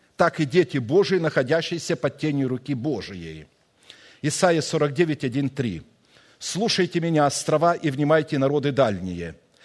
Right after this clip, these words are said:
Господь призвал меня от чрева, от утробы матери моей называл имя моё. И соделал уста мои, как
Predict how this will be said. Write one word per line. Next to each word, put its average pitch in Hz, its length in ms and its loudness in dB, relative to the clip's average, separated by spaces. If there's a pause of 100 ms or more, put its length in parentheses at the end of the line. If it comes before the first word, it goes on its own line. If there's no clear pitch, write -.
(140)
Господь 180 540 2
призвал 160 420 2
меня 151 260 2
от - 220 -6
чрева, 135 600 0 (160)
от 143 160 2
утробы 147 360 0
матери 165 380 2
моей 151 340 0
называл 131 460 2
имя 135 300 0
моё. 98 360 -4 (520)
И 151 60 2
соделал 180 520 4
уста 175 320 0
мои, 156 220 2
как - 300 -4